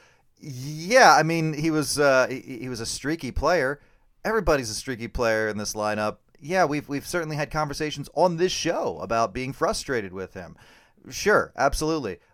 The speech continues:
But you really can't deny his overall impact on this organization. And if, even if you just frame it as he was a guy who came up through this organization and then played on the big league squad for a bunch of years,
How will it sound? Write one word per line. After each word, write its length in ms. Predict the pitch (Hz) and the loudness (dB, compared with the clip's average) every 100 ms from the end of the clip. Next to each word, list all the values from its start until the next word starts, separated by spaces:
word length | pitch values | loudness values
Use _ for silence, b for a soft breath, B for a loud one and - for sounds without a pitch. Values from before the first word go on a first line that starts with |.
| - | 0
But 160 | 190 | 0
you 140 | 208 214 | 0 -2
really 360 | 214 254 240 | 4 4 4
can't 340 | 147 165 156 - | 0 -2 -2 -4
deny 500 | 131 104 82 - _ _ | -6 -6 -8 -12 _ _
his 240 | 151 147 - | -2 -2 0
overall 640 | 160 190 175 180 180 170 | -2 0 4 8 10 10
impact 500 | 147 143 120 113 107 | 6 4 4 2 -2
on 160 | - 120 | -4 -4
this 140 | 117 110 | -4 -6
organization. 720 | 113 113 107 101 101 - 110 b b - | -8 -8 -8 -8 -8 -10 -12 b b -10
And 140 | 190 | -6
if, 100 | 226 | -6
even 260 | 233 247 262 | -8 -8 -8
if 100 | 262 | -8
you 100 | 220 | -8
just 220 | 208 226 | -8 -8
frame 240 | - 226 226 | -4 -4 -2
it 80 | 220 | -2
as 160 | 190 - | -4 -8
he 140 | - 190 | -4 -2
was 160 | 156 | -2
a 60 | 156 | -2
guy 480 | 120 156 190 214 214 | 2 6 8 6 2
who 160 | 135 | -6
came 260 | 107 123 110 | -4 -4 2
up 140 | 165 | 0
through 100 | - | 0
this 180 | 196 185 | -4 -2
organization 720 | 175 185 180 139 156 - 175 - | -2 -2 -2 -2 -4 -6 -10 -10
and 100 | 147 | -10
then 100 | 147 | -6
played 280 | - 170 185 | 0 0 0
on 80 | |
the 80 | 165 | -2
big 200 | 127 170 | -4 -4
league 200 | 165 165 | -4 -4
squad 400 | - 156 170 180 - _ | -4 2 2 2 -2 _
for 160 | - 190 | 0 2
a 80 | |
bunch 400 | 180 - 143 160 | 2 0 0 -2
of 60 | 147 | -6
years, 440 | 127 143 156 92 | -6 -4 -4 -6